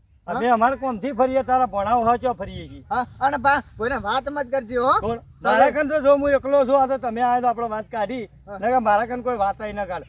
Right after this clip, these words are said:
Speaker 2: ઓયથી હમણાં બાર વાગે જોઈ ને,
Speaker 1: હા.
Speaker 2: એટલે ઘેરથી વળી બે રોટલીઓ ખાય
Speaker 1: હા.
Speaker 2: અને ફેર ખેતર ભેળા. કોણ
Speaker 1: હા.
Speaker 2: ભાવ પૂછે આપણો?
Speaker 1: પેલા પાણી, પાણી પાવા જાવું તું કે?
Speaker 2: ના, ના.
Speaker 1: પેલા?
Speaker 2: પાણી ના પવાય, પાણી પાવાનું મોઢું ખોલો
Speaker 1: હા.
Speaker 2: અને રાડ્યો પાડા ને
Speaker 1: ના,
Speaker 2: તો
Speaker 1: એ તો ગજ મને
Speaker 2: વગર
Speaker 1: લાફો માર્યો
Speaker 2: જો
Speaker 1: તો.
Speaker 2: રહ્યો, આપણો પાણી, પાણી કોઈ ના પાવાનું હોય.
Speaker 1: હા,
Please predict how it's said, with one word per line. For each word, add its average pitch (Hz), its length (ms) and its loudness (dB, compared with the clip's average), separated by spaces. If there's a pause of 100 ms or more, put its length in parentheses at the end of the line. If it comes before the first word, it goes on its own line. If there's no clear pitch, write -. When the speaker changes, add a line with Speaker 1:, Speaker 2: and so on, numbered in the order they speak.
(220)
Speaker 2:
ઓયથી 208 260 -4
હમણાં 254 240 0
બાર 247 200 4
વાગે 254 280 -2
જોઈ 277 220 4
ને, 247 60 -4
Speaker 1:
હા. 202 320 -12
Speaker 2:
એટલે 196 140 -10
ઘેરથી 214 340 -4
વળી 247 240 -2
બે 254 180 -2
રોટલીઓ 247 440 -2
ખાય 247 420 0 (120)
Speaker 1:
હા. 175 180 -14
Speaker 2:
અને 202 120 -12
ફેર 214 200 -2
ખેતર 240 280 -2
ભેળા. 247 340 4 (480)
કોણ 240 140 -4
Speaker 1:
હા. 233 60 -6
Speaker 2:
ભાવ 220 160 2
પૂછે 202 220 -10
આપણો? 196 400 -4
Speaker 1:
પેલા 226 220 -8 (240)
પાણી, 190 240 -8
પાણી 202 220 -10
પાવા 202 220 -2
જાવું 196 260 -4
તું 294 140 -14
કે? 269 80 2
Speaker 2:
ના, 240 120 6
ના. 254 340 2
Speaker 1:
પેલા? 277 380 2
Speaker 2:
પાણી 269 300 -2
ના 254 180 4
પવાય, 269 280 2
પાણી 233 280 -4
પાવાનું 254 340 -4
મોઢું 226 260 -2
ખોલો 240 520 4
Speaker 1:
હા. 220 80 0
Speaker 2:
અને 240 260 2
રાડ્યો 214 320 2
પાડા 247 360 0
ને 226 60 -4
Speaker 1:
ના, 330 140 4
Speaker 2:
તો - 280 -2
Speaker 1:
એ 285 40 2
તો 285 100 0 (220)
ગજ 269 180 0 (260)
મને 240 180 0
Speaker 2:
વગર 262 280 -2
Speaker 1:
લાફો 285 220 6
માર્યો 302 300 4
Speaker 2:
જો 269 60 6
Speaker 1:
તો. 269 60 4
Speaker 2:
રહ્યો, 269 180 4
આપણો 262 260 0
પાણી, 254 280 -6
પાણી 294 240 0
કોઈ 285 240 2
ના 302 120 2
પાવાનું 294 380 2
હોય. 247 200 4
Speaker 1:
હા, 185 100 -10